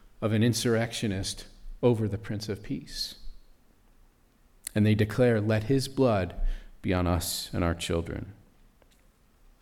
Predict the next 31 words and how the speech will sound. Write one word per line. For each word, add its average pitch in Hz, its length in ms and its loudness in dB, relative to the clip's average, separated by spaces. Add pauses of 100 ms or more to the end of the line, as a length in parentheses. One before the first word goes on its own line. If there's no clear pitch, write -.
(160)
In 113 120 0
John 107 280 2
five, 104 380 2
Jesus 107 320 0
says, 113 480 0 (260)
"Do 127 100 0
not 165 200 0
think 175 440 0 (260)
I 113 80 2
shall 127 240 4
accuse 123 400 6
you 123 140 6
to 120 80 0
the 95 100 -2
Father. 104 560 0 (360)
There 131 140 4
is 117 120 2
one 123 260 6
who 113 180 4
accuses 95 580 0
you, 101 300 0 (220)
Moses, 110 680 0 (360)
in 113 140 4
whom 123 260 6
you 117 120 6
trust. - 600 -4 (560)
For - 260 0
if 175 240 6
you 180 80 4
believed 151 480 6
Moses, 143 720 2